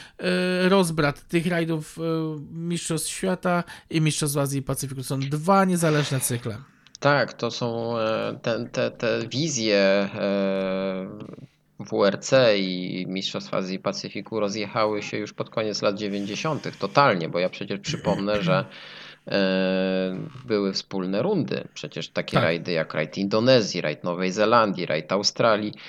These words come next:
Speaker 2: to były wspólne rundy dla rajdowych Mistrzostw Świata i Mistrzostw Azji i Pacyfiku. Mało tego,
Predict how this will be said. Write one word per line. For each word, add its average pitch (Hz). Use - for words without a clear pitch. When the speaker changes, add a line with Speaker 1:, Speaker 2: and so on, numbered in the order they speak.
Speaker 2:
to 123
były 104
wspólne 101
rundy 104
dla 85
rajdowych 90
Mistrzostw -
Świata 90
i 87
Mistrzostw 90
Azji 90
i 85
Pacyfiku. 90
Mało 127
tego, 92